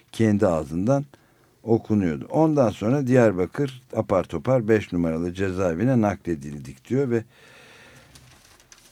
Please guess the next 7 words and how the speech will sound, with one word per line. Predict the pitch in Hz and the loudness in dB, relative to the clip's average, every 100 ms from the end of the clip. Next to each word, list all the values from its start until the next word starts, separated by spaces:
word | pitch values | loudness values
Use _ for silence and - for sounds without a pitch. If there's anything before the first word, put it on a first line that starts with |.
| _ | _
korkunç | 135 139 131 143 139 127 | 0 0 0 -2 -2 -2
Diyarbakır | 113 127 113 95 90 - 85 - - - - - - | 0 2 2 0 -8 -10 -14 -14 -18 -18 -20 -20 -16
kepazeliğinden | - 101 90 92 90 95 90 92 113 135 117 | -10 -8 -4 -4 -4 -6 -6 -2 0 2 4
bazı | 110 95 87 135 135 - - - - _ _ _ _ _ | 2 0 0 0 0 -4 -16 -20 -20 _ _ _ _ _
ipuçları | 139 127 107 - 113 127 123 | -4 0 -4 0 2 4 4
veriyor. | 113 92 76 - | 4 2 -4 -4
Fakat | 104 110 | -4 -2